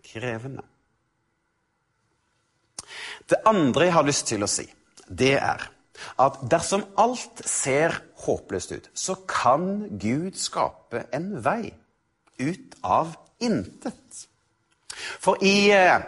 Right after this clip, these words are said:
denne historien om dronning Esther, så var det slik at Haman laget da denne onde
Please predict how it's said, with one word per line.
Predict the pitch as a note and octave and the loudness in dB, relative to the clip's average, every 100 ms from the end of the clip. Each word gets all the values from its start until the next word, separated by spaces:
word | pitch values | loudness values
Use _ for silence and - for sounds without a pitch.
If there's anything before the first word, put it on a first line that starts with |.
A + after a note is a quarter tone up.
| - - | -8 0
denne | F3 G#3+ F#3+ | 4 6 6
historien | G#3+ - D3+ D3 C3 F2 - | 6 4 4 4 4 4 6
om | E3+ F#3+ E3 | 6 4 4
dronning | F3+ G3 G3 | 4 4 4
Esther, | - - - - - - - - - | 2 0 -2 -4 -4 -16 -12 -10 -4
så | - | 2
var | F3 F#3+ | 4 4
det | F3+ | 4
slik | F#3+ G#3 | 4 4
at | D3+ C#3 | 4 4
Haman | D3+ D3 D#3+ G#3 G3+ D#3 | 4 6 6 4 2 4
laget | G#3 C3+ G#2 F#3+ | 6 6 4 0
da | - D#3+ | 2 4
denne | B2 F3+ - - C#4 | 4 4 0 0 4
onde | C4+ A3 F3 D3+ C#3 F3 | 6 6 6 4 4 4